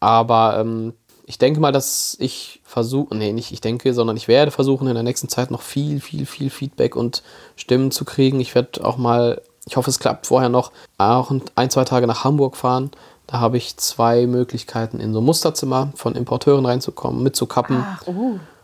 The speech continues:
Speaker 1: Was sensorisch natürlich sehr, sehr, sehr viel bringt. Und ja, mal schauen, was sich da noch so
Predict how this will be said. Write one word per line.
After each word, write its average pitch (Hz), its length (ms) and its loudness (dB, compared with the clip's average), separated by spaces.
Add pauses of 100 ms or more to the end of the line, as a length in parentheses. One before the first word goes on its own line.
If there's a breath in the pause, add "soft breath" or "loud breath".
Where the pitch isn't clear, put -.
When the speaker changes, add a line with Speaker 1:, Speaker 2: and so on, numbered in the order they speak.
(160 loud breath)
Speaker 1:
Was 123 160 0
sensorisch 123 480 4
natürlich 127 360 0
sehr, 131 300 0
sehr, 127 180 6
sehr 123 140 4
viel 127 220 -4
bringt. 131 420 0 (220 soft breath)
Und 110 680 -2 (340)
ja, 120 260 0 (460 loud breath)
mal 117 180 0
schauen, 127 240 -4
was 120 140 -6
sich 120 100 -8
da 117 140 -6
noch 117 100 -6
so 120 400 -10